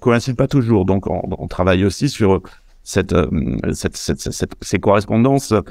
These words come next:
plus difficiles à mettre, à mettre en œuvre. Mais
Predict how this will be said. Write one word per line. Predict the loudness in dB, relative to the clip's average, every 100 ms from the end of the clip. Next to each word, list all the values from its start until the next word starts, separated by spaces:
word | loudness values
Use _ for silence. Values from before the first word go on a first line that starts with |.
| -12 _ -20
plus | 0 2 4
difficiles | 2 -2 -2 0 2
à | 4
mettre, | 2 2 0 2
à | 0
mettre | 2 2
en |
œuvre. | 2 2 2
Mais | 0